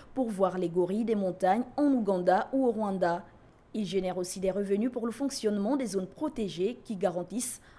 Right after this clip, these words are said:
un lieu sûr pour l'animal. Quasiment disparu, le gorille des montagnes a profité au Rwanda et en Ouganda de la manne touristique pour doubler en nombre de trois décennies et atteindre une population d'environ mille individus aujourd'hui.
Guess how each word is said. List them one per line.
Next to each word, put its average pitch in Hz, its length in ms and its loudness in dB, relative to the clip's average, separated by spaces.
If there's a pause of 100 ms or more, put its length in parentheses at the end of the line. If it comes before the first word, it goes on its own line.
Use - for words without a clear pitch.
un 214 180 2
lieu 185 260 -4
sûr 202 420 -2
pour 185 200 -4
l'animal. 175 640 -2 (600)
Quasiment 175 440 -2
disparu, 202 600 -2 (240)
le 233 180 2
gorille 226 320 2
des 277 140 2
montagnes 220 420 0
a 247 60 0
profité 269 480 -4
au 285 80 2
Rwanda 190 580 -2
et 254 140 2
en 233 120 2
Ouganda 208 520 2 (260)
de 190 160 0
la 185 160 4
manne 170 220 -4
touristique 220 580 -6
pour 233 180 -4
doubler 254 540 2
en 269 80 2
nombre 220 380 0
de 208 100 0
trois 226 240 -2
décennies 233 640 -2 (220)
et 311 120 4
atteindre 254 480 2
une 262 120 0
population 269 640 -2
d'environ 214 540 0
mille 208 240 0 (100)
individus 202 680 -2 (120)
aujourd'hui. 165 560 -8